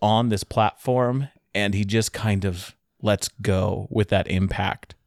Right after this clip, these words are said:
And with that fog cloud gone, you see this platform is beginning to fall. It is no longer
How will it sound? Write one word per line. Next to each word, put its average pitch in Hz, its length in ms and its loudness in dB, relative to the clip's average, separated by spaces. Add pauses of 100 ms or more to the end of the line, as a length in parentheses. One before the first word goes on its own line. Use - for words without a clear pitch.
(680)
And 101 600 2 (540)
with 110 140 0
that 101 220 -2
fog 107 260 2
cloud 98 380 -4
gone, 120 500 2 (580)
you 107 160 -4
see 110 520 0 (240)
this 160 160 -6
platform 101 580 -4
is 90 140 -4
beginning 95 340 -6
to 95 100 -10
fall. - 520 -12 (240)
It 95 100 -6
is 95 100 -2
no 113 280 2
longer 107 580 0